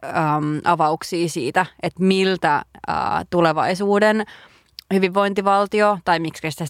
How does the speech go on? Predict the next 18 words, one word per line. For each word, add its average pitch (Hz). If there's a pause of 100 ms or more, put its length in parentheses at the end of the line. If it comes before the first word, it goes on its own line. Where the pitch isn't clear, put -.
tulevaisuudessa 175
halukaan 175
kutsua, 170
mutta 160
että -
miltä 156
se 151
voisi 151 (260)
näyttää 220 (480)
eri, 180 (120)
eri 190
ihmisten 208
ja 202
eri, 190
eri, 190
tota, 190 (600)
ryhmien 214
näkökulmasta. 226